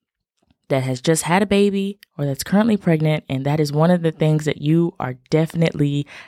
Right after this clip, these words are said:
not okay <laughs> with, you just understand first, you are not alone, because I feel you. That is legitly how I felt. I was just like, "Man, I'm excited for this baby, but man,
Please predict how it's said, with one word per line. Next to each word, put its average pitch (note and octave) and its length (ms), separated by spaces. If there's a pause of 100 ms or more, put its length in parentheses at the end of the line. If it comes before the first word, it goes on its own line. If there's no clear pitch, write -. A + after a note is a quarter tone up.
(100)
not D3+ 320
okay F#3 420
<laughs> - 0
with, C#3+ 280 (180)
you D#3+ 200
just E3 280
understand D#3+ 560
first, A3+ 520 (380)
you F3 160
are C#3+ 80
not C3 160
alone, - 460 (120)
because C#3+ 440
I C3 160
feel E3+ 400
you. D#3 320 (360)
That D#3 160
is D#3 140
legitly C#3 640
how C3+ 300
I B2+ 160
felt. C3 380
I C3+ 120
was C#3 180
just C3+ 200
like, C3 200
"Man, C3 680 (800)
I'm D3 140
excited C#3 520
for - 160
this F#3 240
baby, F3 500
but C3 380
man, B2+ 920